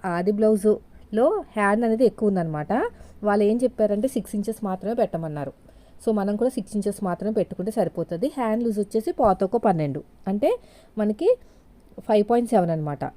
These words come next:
ఇక్కడ సిక్స్ ఇంచెస్ మార్కింగ్ వేసుకుని ఎక్స్ట్రా ఖర్చు కోసం ఒక పావు ఇంచు ఇలా స్ట్రైట్గా ఒక లైన్ వేసేసాను.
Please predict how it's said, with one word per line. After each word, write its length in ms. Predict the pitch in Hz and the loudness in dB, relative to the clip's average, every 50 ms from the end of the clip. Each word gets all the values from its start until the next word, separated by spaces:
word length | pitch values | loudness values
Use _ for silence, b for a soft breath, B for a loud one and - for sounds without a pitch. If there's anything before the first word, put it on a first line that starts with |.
| - 196 | -8 -6
ఇక్కడ 140 | 202 - 226 - - | -4 -4 -2 -2 -4
సిక్స్ 140 | 196 - - 214 | -6 -4 -2 -2
ఇంచెస్ 240 | 208 214 233 226 - 226 | 0 0 0 -2 -2 -2
మార్కింగ్ 320 | 208 202 196 - 220 220 202 202 | -2 -2 -2 -2 0 0 0 0
వేసుకుని 260 | 202 - - 294 294 233 | -2 -2 -4 -4 -2 -2
ఎక్స్ట్రా 260 | 202 190 - - 196 - | -2 -2 -2 -2 -2 -2
ఖర్చు 180 | 190 185 - 185 - | -4 -4 -4 -4 -2
కోసం 140 | 196 196 - 302 294 | -2 -2 -2 -2 -2
ఒక 60 | 277 - | 0 2
పావు 220 | 226 190 165 151 151 143 | 4 4 4 2 0 -4
ఇంచు 200 | 135 - - - - - - _ - - - - - - - - - - - - _ - - - - - - - - - - - - b b b b b b b b b | -6 -8 -10 -14 -14 -16 -20 _ -20 -20 -20 -20 -20 -20 -20 -20 -20 -20 -20 -20 _ -20 -20 -20 -20 -20 -20 -20 -20 -20 -20 -20 -20 b b b b b b b b b
ఇలా 100 | 214 208 202 | 0 0 0
స్ట్రైట్గా 320 | - - 214 202 196 226 226 | 4 4 4 4 4 4 2
ఒక 100 | 220 226 208 | 2 4 4
లైన్ 180 | 185 185 185 190 | 4 4 4 2
వేసేసాను. 520 | 190 180 - 175 - - 165 160 170 214 | 2 0 -2 -4 -4 -2 -2 0 0 0